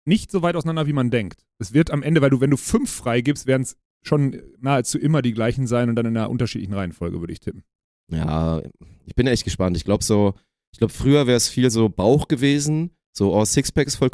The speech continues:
Speaker 2: cool.
Speaker 1: Nee.
Speaker 2: Ich glaub, Sixpack
Speaker 1: Glaub
Speaker 2: ist
Speaker 1: ich,
Speaker 2: weniger
Speaker 1: ist
Speaker 2: geworden. Ich glaub, das ist langsam echt overrated.
Speaker 1: Nee, nee,
Speaker 2: Muss man
Speaker 1: nee,
Speaker 2: dazu
Speaker 1: es
Speaker 2: sagen?
Speaker 1: ist nicht, ich glaub, es ist nicht overrated. Es ist einfach nur, es, es, es fickt die Unsicherheit und diese, diese Selbstwahrnehmung dieser,
Speaker 2: Mhm.
Speaker 1: der jüngeren Leute, die da jetzt,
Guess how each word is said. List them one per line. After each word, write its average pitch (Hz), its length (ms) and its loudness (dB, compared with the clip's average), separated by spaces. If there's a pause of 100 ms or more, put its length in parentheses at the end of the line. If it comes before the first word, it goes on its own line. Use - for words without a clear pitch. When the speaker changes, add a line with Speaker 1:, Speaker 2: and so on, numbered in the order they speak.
Speaker 2:
cool. 135 160 4
Speaker 1:
Nee. - 140 2 (260)
Speaker 2:
Ich 104 80 -4
glaub, 117 140 2
Sixpack 139 400 0
Speaker 1:
Glaub 139 80 4
Speaker 2:
ist 135 60 4
Speaker 1:
ich, 139 80 4
Speaker 2:
weniger 151 260 4
Speaker 1:
ist 139 60 2
Speaker 2:
geworden. 151 500 0
Ich - 80 -20
glaub, 110 140 -2
das 110 120 -2
ist 113 120 -6
langsam 113 320 0
echt - 320 -6
overrated. 107 720 0 (180)
Speaker 1:
Nee, 131 220 0
nee, 147 80 2
Speaker 2:
Muss 156 100 2
man 139 80 4
Speaker 1:
nee, 131 60 2
Speaker 2:
dazu 143 160 -2
Speaker 1:
es 135 60 0
Speaker 2:
sagen? 143 200 4
Speaker 1:
ist 180 140 0
nicht, - 180 -2
ich 139 80 -8
glaub, 160 160 -2
es 151 80 -2
ist 165 140 -6
nicht - 160 -6
overrated. 131 640 -2
Es 120 100 -12
ist - 160 -8
einfach 127 220 -6
nur, 123 200 -4
es, - 220 -8
es, - 160 -8
es - 240 -6
fickt - 540 -6
die 123 100 0
Unsicherheit 117 920 -2
und 113 200 -6
diese, 110 380 0
diese 107 240 -2
Selbstwahrnehmung 110 840 0
dieser, 104 440 0
Speaker 2:
Mhm. 101 80 -14
Speaker 1:
der 110 140 0
jüngeren 123 400 2
Leute, 123 320 2
die 110 160 -2
da 107 200 -2
jetzt, 107 320 -8